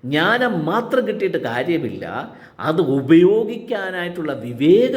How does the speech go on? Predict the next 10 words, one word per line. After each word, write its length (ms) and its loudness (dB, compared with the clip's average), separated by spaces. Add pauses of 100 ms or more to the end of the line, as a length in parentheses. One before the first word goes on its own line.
ബുദ്ധിയും 440 -2
കൂടെ 200 -4 (1000)
ആവശ്യമാണ്. 600 -16 (880)
ഇതുപോലുള്ള 800 2 (140)
ചില 140 0 (720)
ഘട്ടങ്ങളിലൂടെ, 800 -2 (160)
ചില 120 0 (180)
വേദനകളിലൂടെ, 800 0
ചില 100 -2 (140)
പെയിനിലൂടെ, 460 -2